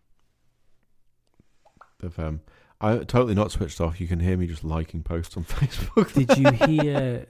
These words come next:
Speaker 2: did you hear the woman in Parliament talking about it?
Speaker 1: No.
Speaker 2: I ret-, I can't remember her name. Y-, you'd know, you'd know who it was. Uh, I retweeted it,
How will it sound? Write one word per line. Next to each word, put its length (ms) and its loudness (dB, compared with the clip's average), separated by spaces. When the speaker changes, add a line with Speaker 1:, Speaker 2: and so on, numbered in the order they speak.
Speaker 2:
did 180 -6
you 60 -2
hear 160 -2
the 80 -6
woman 240 -2
in 100 -4
Parliament 400 0
talking 300 -8
about 240 -14
it? 80 -18
Speaker 1:
No. 320 4
Speaker 2:
I 160 -4
ret-, 300 -8
I 120 -6
can't 320 -4
remember 260 -4
her 120 -4
name. 400 -6
Y-, 80 -14
you'd 480 -8
know, 60 -2
you'd 220 -4
know 140 -2
who 120 -4
it 60 -8
was. 380 -10
Uh, 260 -4
I 120 -8
retweeted 520 -2
it, 220 -12